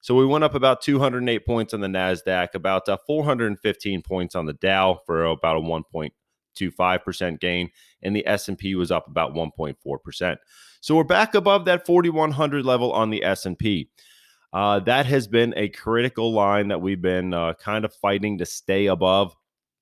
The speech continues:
and right now we are above it. So do I think we're gonna stay above it? Uh, it's, it's hard to say. There's a lot of signs that are pointing to a bull market starting in the Nasdaq. We have officially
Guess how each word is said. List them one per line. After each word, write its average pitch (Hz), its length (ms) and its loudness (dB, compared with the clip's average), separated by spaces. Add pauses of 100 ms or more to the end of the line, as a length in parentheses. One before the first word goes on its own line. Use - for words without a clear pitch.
(560)
and 117 360 0
right 117 240 0
now 131 220 2
we 120 160 2
are 110 120 4
above 104 280 4
it. - 80 -10 (840)
So 151 300 6
do 156 200 4
I 151 100 6
think 170 280 0
we're 156 100 -4
gonna 151 220 0
stay 156 280 2
above 147 300 4
it? 147 260 0
Uh, 139 440 2
it's, 127 220 -4
it's 127 180 -6
hard 147 200 0
to 135 60 -4
say. 104 460 0
There's 110 240 -2
a 113 60 0
lot 117 260 2
of 127 80 -6
signs 127 400 0
that 120 140 -4
are 120 100 -2
pointing 131 500 -6
to 135 260 -2
a 120 260 2
bull 117 480 4
market 123 520 2
starting 110 520 -2
in 104 180 -2
the 104 60 -2
Nasdaq. 107 680 -2
We 101 160 -4
have 107 220 0 (240)
officially 113 840 2